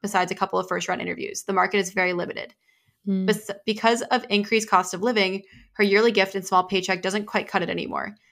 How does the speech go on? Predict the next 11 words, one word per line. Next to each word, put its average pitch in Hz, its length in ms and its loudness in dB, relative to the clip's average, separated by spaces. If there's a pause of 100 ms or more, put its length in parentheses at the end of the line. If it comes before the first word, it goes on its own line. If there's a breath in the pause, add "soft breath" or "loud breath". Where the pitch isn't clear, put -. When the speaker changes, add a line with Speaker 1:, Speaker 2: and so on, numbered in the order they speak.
(120)
Speaker 1:
She - 160 -6
tells 208 180 4
me 233 80 2
she's 226 220 -2
barely 190 240 2
making 185 320 -2
ends 175 240 -4
meet. 170 220 -6 (120)
Therefore, 196 320 6
she's 208 220 0
ha-, - 240 2